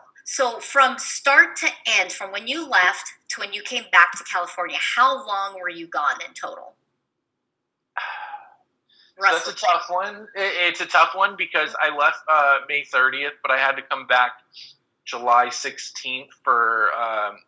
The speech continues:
Speaker 2: for a ceremony, and then I had
Speaker 1: Okay.
Speaker 2: a ceremony the next weekend.
Speaker 1: What dedication.
Speaker 2: Um, yeah. <laughs> So, uh, so I,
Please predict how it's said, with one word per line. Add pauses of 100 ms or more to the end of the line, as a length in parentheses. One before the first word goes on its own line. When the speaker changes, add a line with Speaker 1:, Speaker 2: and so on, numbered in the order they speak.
(100)
Speaker 2:
for
a
ceremony,
and
then
I
had
Speaker 1:
Okay.
Speaker 2:
a
ceremony
the
next
weekend. (220)
Speaker 1:
What
dedication.
Speaker 2:
Um, (960)
yeah. (160)
<laughs> (400)
So,
uh,
so
I,